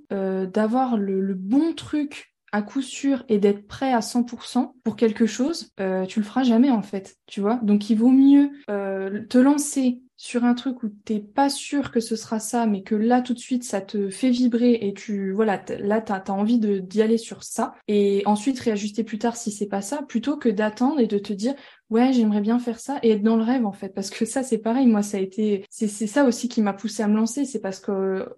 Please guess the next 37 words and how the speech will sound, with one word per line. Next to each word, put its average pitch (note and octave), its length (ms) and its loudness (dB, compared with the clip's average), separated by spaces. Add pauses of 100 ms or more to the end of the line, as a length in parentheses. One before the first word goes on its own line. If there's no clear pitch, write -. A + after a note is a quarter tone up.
jusqu'à G3+ 540 -4
il F#3+ 80 -6
y F#3 40 -4
a, F#3 220 -4
bah, F3+ 320 -10
l'année F#3+ 260 -4
dernière, G3+ 520 -2 (380)
quand G3 200 -4
j'étais G3+ 300 -4
salariée G#3 400 0
et G#3 60 0
tout G3 120 -10
ça, D#4+ 240 -6 (320)
j'étais G#3 340 0
vraiment A#3 320 4
dans B3 120 6
mes A3+ 140 6
rêves, C4 260 0
en G3 80 -4
fait, G3+ 260 -8
et G3+ 80 -4
je G3+ 100 -4
me G3+ 100 0
disais, « G3+ 300 -2
Ah, B3+ 180 0
j'aimerais G3+ 280 -4
bien A3+ 180 0
faire A#3 200 -10
ça. » A3 240 -6 (240)
Je - 80 -14
voyais A3 240 4
les A#3 140 4
gens B3 140 4
faire A3+ 200 -4
des G#3 120 -2
trucs, B3+ 400 -4
euh, G3 120 0